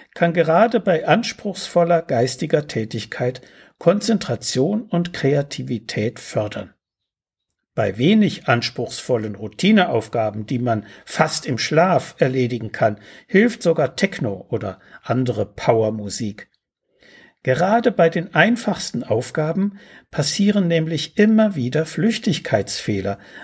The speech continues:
weil man mit den Gedanken abschweift. Rhythmische Musik dagegen hebt einerseits die Stimmung und zwingt andererseits zur Konzentration gegen die Musik,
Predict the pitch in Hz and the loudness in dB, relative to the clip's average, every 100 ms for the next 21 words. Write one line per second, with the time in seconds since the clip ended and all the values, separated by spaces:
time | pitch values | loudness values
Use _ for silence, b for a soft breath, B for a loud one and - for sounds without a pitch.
0 | B 107 117 170 175 165 151 147 135 127 | B 2 4 6 4 4 2 2 2 0
1 | - 104 120 160 190 - - - 92 87 | -2 -2 -2 -4 -4 -4 -4 -4 -6 -8
2 | - - - - _ _ _ _ _ _ | -16 -18 -20 -20 _ _ _ _ _ _
3 | _ _ _ - 107 143 143 131 - 113 | _ _ _ -4 2 2 4 2 2 0
4 | 104 104 113 - 135 196 196 233 - B | 0 -4 -4 0 0 4 4 4 0 B
5 | B B 208 180 147 - 151 156 160 139 | B B 4 4 4 -2 2 2 2 0
6 | 123 - - 104 - 185 254 294 - B | -2 -4 -10 -10 -4 2 2 0 -4 B
7 | B B 151 120 - - - - 226 - | B B 0 0 -2 -12 -4 2 4 4
8 | - 202 247 139 113 98 139 - - - | 4 4 4 4 2 0 -2 -4 -4 -2
9 | 147 - 160 170 147 151 151 - 143 196 | 0 0 -2 -2 -2 -4 -4 -2 0 0
10 | 202 - 233 262 165 113 113 107 101 110 | -2 0 2 2 2 -2 -2 -4 -6 -6
11 | - | -8